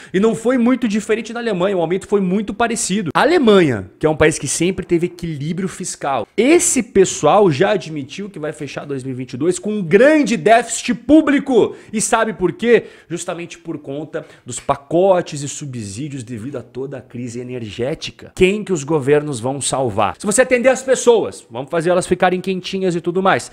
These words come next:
muitas fábricas e indústrias vão fechar as portas. Ah, mas eu vou atender as empresas, então. Vou garantir que vai chegar gás, energia e tudo mais. Vou dar subsídios pra eles não fecharem as portas por causa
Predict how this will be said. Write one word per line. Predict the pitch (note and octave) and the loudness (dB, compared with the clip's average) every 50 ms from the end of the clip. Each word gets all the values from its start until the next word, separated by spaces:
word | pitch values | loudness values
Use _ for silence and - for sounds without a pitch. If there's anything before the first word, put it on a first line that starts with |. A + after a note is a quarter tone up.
| - - - - _ - | -20 -20 -20 -20 _ -12
muitas | A3 A#3 - - F3+ - - | -10 -10 -4 -4 -4 -4 -4
fábricas | - C#3+ A#2+ A2+ A#2 - B2 A#2 G#2 | -2 -2 -2 -2 -4 -6 -6 -6 -6
e | A2 | -6
indústrias | G#2 G2 A#2+ F#3+ B3+ D4 - - B2+ G#2 - | -6 -4 -4 -4 -4 -4 -4 -4 -6 -6 -6
vão | - D3 D#3 D3 D3+ | -10 -14 -14 -12 -12
fechar | F3 - - F4+ | -12 -10 -10 -12
as | - | -10
portas. | - D#4 D4 F3 - - G#2 F#2+ - - | -8 -8 -6 -6 -8 -10 -14 -14 -4 2
Ah, | - B3 A#3+ | 4 4 4
mas | A#3 A3+ G3+ | 4 4 2
eu | A3+ G#3+ | 2 2
vou | G3+ A#3+ | 2 0
atender | A#3 A#3 A3+ G#3+ A3 | 0 0 -4 0 2
as | A3 G3+ F3+ | 2 2 2
empresas, | G#3 F#3+ F3 G3 G3+ G3+ F#3+ E3+ | 0 -2 2 2 2 4 4 2
então. | F3+ F3 D3 A#2+ D3+ C#3 B2+ A#2 G#2 F#2+ - - - | 0 -2 -2 0 2 2 2 2 0 -4 -12 -8 2
Vou | D3 F#3+ | 4 6
garantir | F#3 A#3 A3+ A3 G3+ F#3 - - | 6 6 6 4 4 0 -4 -6
que | - E3+ | -4 -4
vai | E3 | -4
chegar | - F3 D3+ C#3+ A#2 | -2 -2 -2 -2 0
gás, | C3+ F3+ G3 F3+ D#3 B2 | 2 0 2 0 -2 -4
energia | D3 C#3 C3+ B2+ A2+ A#2 B2+ F3+ G#3 F#3+ D#3 C3+ | -10 -12 -12 -10 -10 -8 -8 -6 -4 -2 -2 -2
e | |
tudo | C#3 - D3+ B2 | -2 -4 -8 -6
mais. | B2 E3 F#3+ G3 F#3 - - - - - - - | -4 -2 0 0 0 -2 -6 -12 -20 -18 -4 2
Vou | F#3+ A3 | 4 4
dar | G#3+ G3 | 4 4
subsídios | - - G#3 E3 F3 D#3+ C3 C#3+ F#3+ G3+ D3+ E3+ - - | -2 -4 -6 -6 -6 -6 -4 -4 -4 -4 -4 -4 -6 -2
pra | - F#3+ E3+ D#3 | -2 0 2 4
eles | E3 F3+ F3+ F3 D3 D3 | 6 6 4 4 0 -2
não | F3+ B3 B3+ A3+ | 0 0 0 0
fecharem | - G3+ - - G3+ F#3 F3+ E3 | -2 -4 -2 0 -2 0 0 -2
as | D3 - - | -6 -8 -6
portas | - F3+ G3 F#3+ F3 - C3+ - | -4 0 2 2 2 0 -6 -16
por | - - B2 | -14 -14 -12
causa | - C#3+ C#3+ C#3+ - | -6 -4 -4 -4 -4